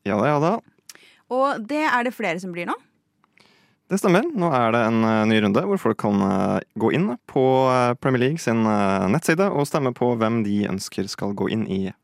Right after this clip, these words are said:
Speaker 1: Premier League Hall of Fame.
Speaker 2: Ja. Eh, er det noen, eh, jeg har ikke sett på alternativene, eller jeg har sett så vidt, men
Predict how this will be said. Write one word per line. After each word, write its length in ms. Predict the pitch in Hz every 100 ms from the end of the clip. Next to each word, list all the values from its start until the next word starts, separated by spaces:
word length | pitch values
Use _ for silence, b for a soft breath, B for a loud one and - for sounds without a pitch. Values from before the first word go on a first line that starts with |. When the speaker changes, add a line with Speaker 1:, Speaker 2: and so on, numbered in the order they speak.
| _
Speaker 1:
Premier 260 | - 311 202
League 160 | 190 - -
Hall 260 | - 95
of 140 | - 101
Fame. 580 | - - 139 131 107 - - 165 160
Speaker 2:
Ja. 640 | 160 214 381 403 262 180 156 _ _ _ _ _ _ _ _ _ -
Eh, 920 | 214 220 220 220 220 220 214 220 220
er 200 | - 185
det 80 | 175
noen, 400 | 190 196 196 196
eh, 220 | 190 190
jeg 80 | 214
har 100 | 220
ikke 120 | 220
sett 240 | - - -
på 100 | 170
alternativene, 840 | 180 - 180 170 165 165 170 240 -
eller 200 | 196 196
jeg 60 |
har 100 | 202
sett 220 | 196 175
så 120 | - 196
vidt, 340 | 247 _ - -
men 240 | 208